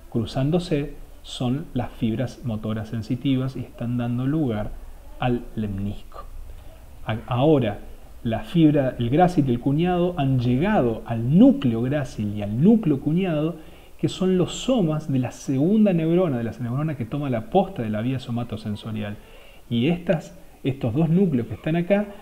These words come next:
van a dar lugar a estas fibras arcuatas que están viendo aquí, que lo que hacen es cruzarse como están viendo en este lugar particular.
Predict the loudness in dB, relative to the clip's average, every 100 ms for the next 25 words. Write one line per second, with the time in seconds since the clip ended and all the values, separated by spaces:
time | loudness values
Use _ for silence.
0 | -10 -2 0 0 0 2 2 2 0 -4
1 | -10 -2 2 2 2 -6 -10 -8 2 2
2 | 2 -2 -10 -8 -4 -2 0 -2 0 -2
3 | -4 -18 -20 -20 -8 0 2 2 -2 -2
4 | -2 -4 -6 -6 -6 -2 -4 -4 -6 -10
5 | -8 -8 -8 -6 -6 -6 -6 -10 -10 -10
6 | -8 -10 -12 -18 -18 -20 -18